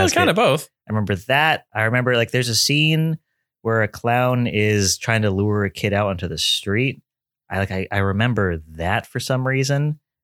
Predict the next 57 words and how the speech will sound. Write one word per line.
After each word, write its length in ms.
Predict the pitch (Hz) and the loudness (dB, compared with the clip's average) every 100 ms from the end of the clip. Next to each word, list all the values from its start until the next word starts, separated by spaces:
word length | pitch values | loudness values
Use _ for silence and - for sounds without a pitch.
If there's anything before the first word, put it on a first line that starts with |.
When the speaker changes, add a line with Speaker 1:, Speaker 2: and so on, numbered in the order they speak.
| _ | _
Speaker 2:
Maybe 140 | 127 110 | 0 2
because 160 | 123 | 2
you're 160 | 117 98 | 2 2
young 200 | 92 98 | 2 0
and 60 | 90 | 0
you're 100 | 85 | -2
like, 200 | 78 - | -4 -6
"Oh, 180 | 73 92 | -4 -2
yikes." 520 | 85 90 120 - - | -2 -2 -2 -6 -14
Speaker 1:
Probably. 800 | - 104 104 90 85 90 87 87 - _ _ _ | -6 -2 -2 -2 -4 -4 -4 -6 -10 _ _ _
And 640 | 120 110 110 107 101 95 87 - | 0 2 4 2 2 0 -4 -6
I 80 | 98 | -6
think 260 | - 139 135 | -2 -2 0
some 160 | 123 | 0
of 100 | 120 | 0
the 80 | 104 | 0
scenes 340 | - 113 101 98 | -2 0 0 -2
at 120 | 85 | -6
the 200 | 90 85 - | -10 -12 -8
end 480 | 95 90 82 80 - _ _ _ _ _ - | -4 -4 -4 -10 -18 _ _ _ _ _ -10
kind 180 | 98 85 | -8 -8
of 100 | - | -6
come 140 | 90 | -6
into 140 | 85 82 | -6 -6
mind. 440 | 85 85 82 80 _ _ - | -6 -6 -6 -10 _ _ -14
Speaker 2:
Mm-hmm. 280 | 113 110 98 - | -8 -6 -6 -4
Speaker 1:
But 140 | 143 | 0
I 100 | 147 | 0
think 220 | 175 233 214 | 0 -4 -4
it's 340 | 202 - - | -2 -4 -4
like 180 | 139 151 | -4 -2
a, 160 | 156 123 _ _ _ - | -2 -4 _ _ _ -4
it, 100 | 131 | 0
it 240 | 165 175 | 0 2
is 200 | 160 104 | 2 2
not 280 | 110 113 95 | 0 0 -2
a 40 | |
good 260 | 82 98 82 | -2 -2 -2
movie, 520 | 87 101 85 85 110 135 _ | 0 -2 -2 -2 -4 -6 _
Speaker 2:
<laughs> 160 | _ 147 160 151 - - - - - - - | _ 0 2 2 -2 -10 -14 -20 -20 -20 -6
Speaker 1:
but 100 | 127 | 0
it's 220 | 127 135 95 | 2 0 -2
really 400 | 90 107 104 107 | 2 2 2 2
fun. 140 | 185 | 2
Speaker 2:
We 20 | 170 | 4
can 100 | 113 | 2
agree 180 | 98 | 0
on 120 | 60 73 | -2 -2
that, 140 | 78 | -2
Speaker 1:
We 60 | 113 | 0
can 120 | 131 | 0
Speaker 2:
yeah. 60 | 95 | 0
Speaker 1:
definitely 220 | 87 117 | 0 0
agree 180 | 85 92 | -2 -2
on 100 | 90 | 0
that. 160 | 92 | -2
But, 160 | 98 95 | -4 -8